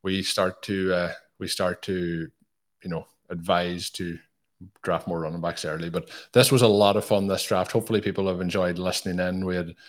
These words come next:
a good time drafting, some fun moments in there. And, uh, I think we've come out with a pretty interesting and fun team. So we'll track it as the season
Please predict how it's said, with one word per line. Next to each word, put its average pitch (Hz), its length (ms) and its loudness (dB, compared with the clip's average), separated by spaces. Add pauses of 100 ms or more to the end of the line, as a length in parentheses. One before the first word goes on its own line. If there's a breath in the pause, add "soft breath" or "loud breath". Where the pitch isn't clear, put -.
(160 loud breath)
a 104 60 -4
good 110 220 4
time 107 220 6
drafting, 98 500 4
some 101 220 0
fun 98 260 2
moments 98 360 0
in 98 120 0
there. 98 300 2 (400 loud breath)
And, 90 180 -2
uh, 87 200 2
I 98 80 -2
think 104 180 -2
we've - 320 -8
come 98 160 -4
out 90 100 -2
with 87 120 -8
a 87 40 -10
pretty 107 260 0
interesting 92 480 -2
and 85 100 -6
fun 87 240 -4
team. 87 200 -6
So 98 140 -6
we'll 92 80 0
track 120 320 2
it - 160 2 (400 loud breath)
as 95 140 0
the 90 60 -4
season 98 520 0